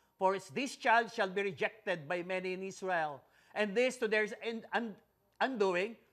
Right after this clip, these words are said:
but he will be the greatest joy of many others, and the deepest thoughts of many hearts shall be revealed.'" Simeon's prophecy for Mary, the mother of Jesus.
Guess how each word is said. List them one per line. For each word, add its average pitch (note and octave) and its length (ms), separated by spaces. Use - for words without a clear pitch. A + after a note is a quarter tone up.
but A3 240
he B3+ 160
will B3+ 120
be G#3+ 200
the A3 120
greatest B3 520
joy B3 400
of F#3 160
many F3+ 200
others, F#3 600
and G3 80
the G3 120
deepest A3 360
thoughts A#3 320
of A3 160
many A3+ 240
hearts A3 480
shall - 240
be F3+ 160
revealed.'" E3 560
Simeon's D4+ 560
prophecy F#3+ 560
for G3 240
Mary, F3+ 560
the E3+ 80
mother F#3 240
of G3+ 160
Jesus. C#3+ 640